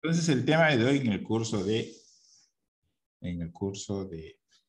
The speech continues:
religión es la jerarquía de la iglesia. Entonces, nosotros ya sabemos que Jesucristo fundó la Iglesia Católica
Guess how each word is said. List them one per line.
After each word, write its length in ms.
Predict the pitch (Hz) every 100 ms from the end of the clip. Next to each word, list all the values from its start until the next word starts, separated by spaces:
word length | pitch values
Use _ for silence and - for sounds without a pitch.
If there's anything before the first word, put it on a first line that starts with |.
| _ _
religión 1040 | 87 90 87 90 - 123 123 190 - - -
es 480 | 104 113 117 - -
la 440 | 101 117 160 - - _ _
jerarquía 1000 | - 143 139 135 139 143 - 139 127 131
de 120 | 135 92
la 80 | 87
iglesia. 720 | 80 - 87 87 - - - _ _ _ _ _ _ _ _
Entonces, 340 | 196 254 285
nosotros 560 | 202 - 180 170 165 135
ya 240 | 113 120
sabemos 720 | - 117 95 101 101 123 -
que 120 | - 95
Jesucristo 1500 | 98 92 - - - 175 165 - - 120 131 196 - - _ _ _ _
fundó 1000 | - 98 95 90 92 107 135 - - - _ _
la 100 | 90
Iglesia 480 | 82 170 98 98 117
Católica 1080 | 151 147 151 156 147 147 165 196 202 -